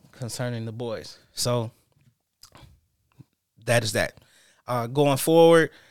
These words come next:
um, I th-, have come to a conscious decision,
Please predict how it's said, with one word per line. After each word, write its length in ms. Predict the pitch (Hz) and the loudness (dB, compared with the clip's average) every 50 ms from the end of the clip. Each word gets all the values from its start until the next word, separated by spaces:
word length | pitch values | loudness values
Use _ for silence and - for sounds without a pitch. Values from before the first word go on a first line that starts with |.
| _ _ _ _ - | _ _ _ _ -8
um, 600 | 131 135 127 127 127 127 123 123 120 117 113 - _ _ _ _ _ - - _ _ _ - - - - _ _ _ _ _ _ _ _ _ _ _ _ _ _ _ _ _ _ _ _ _ _ _ _ _ _ _ _ _ _ _ _ _ _ _ _ _ _ _ _ _ _ _ _ _ _ _ _ _ _ _ _ _ _ _ _ _ _ _ _ | -6 -4 -2 -2 -4 -4 -4 -6 -8 -10 -12 -16 _ _ _ _ _ -20 -20 _ _ _ -20 -20 -20 -20 _ _ _ _ _ _ _ _ _ _ _ _ _ _ _ _ _ _ _ _ _ _ _ _ _ _ _ _ _ _ _ _ _ _ _ _ _ _ _ _ _ _ _ _ _ _ _ _ _ _ _ _ _ _ _ _ _ _ _ _
I 200 | - 151 151 127 127 127 123 120 123 123 123 123 123 120 | -6 -4 -4 -2 -2 -2 -4 -4 -4 -6 -6 -6 -8 -8
th-, 20 | - - - - _ _ - | -10 -16 -20 -20 _ _ -10
have 240 | - 135 131 123 - | -6 -6 -6 -6 -6
come 240 | - - 143 139 135 | -6 -6 -4 -4 -4
to 160 | - - 139 | -4 -6 -6
a 60 | 127 | -6
conscious 420 | - - 143 143 139 - - 131 - | -4 -2 -2 -2 -2 -4 -10 -12 -10
decision, 480 | - - - 160 160 160 160 160 156 | -8 -4 -2 -2 -2 0 -2 -4 -6